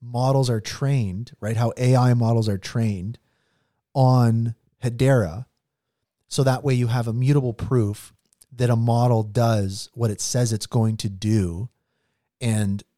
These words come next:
you can start to build out decision trees of a model. It's huge. They have native integration with Hugging Face. Um, and again, this is,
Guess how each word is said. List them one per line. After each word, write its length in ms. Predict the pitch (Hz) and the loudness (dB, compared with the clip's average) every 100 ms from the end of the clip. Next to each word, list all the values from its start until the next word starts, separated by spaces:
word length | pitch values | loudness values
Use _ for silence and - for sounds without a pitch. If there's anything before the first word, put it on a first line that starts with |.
| _ | _
you 160 | 131 120 | -10 -6
can 160 | - | -4
start 380 | 110 - 127 113 | -4 0 0 0
to 80 | 117 | -6
build 360 | 98 120 117 113 | -2 2 2 2
out 240 | 113 113 | -2 -4
decision 540 | 104 - - 120 104 | -8 -8 -6 -6 -6
trees 500 | 98 - 110 98 98 | -8 -8 -6 -4 -4
of 100 | 104 | -4
a 60 | 92 | -2
model. 460 | 92 113 110 82 - | 0 2 2 0 -10
It's 160 | - | -14
huge. 640 | - - 214 104 - - - _ _ _ _ | -16 -4 -2 -2 -4 -18 -20 _ _ _ _
They 100 | 131 | 0
have 280 | 127 120 113 | 2 2 0
native 360 | 123 127 135 | 0 2 2
integration 460 | 143 127 117 113 - | 0 0 0 -2 -2
with 120 | 101 | -6
Hugging 420 | - 113 101 95 | -4 -4 -2 -6
Face. 580 | 87 - 78 107 - - - _ _ _ _ | -8 -10 -10 -10 -12 -14 -16 _ _ _ _
Um, 440 | - 98 95 90 92 | -8 -4 -2 -4 -4
and 80 | 120 | -6
again, 240 | 117 92 | -6 -4
this 160 | 98 - | -6 -6
is, 200 | 95 - | -8 -10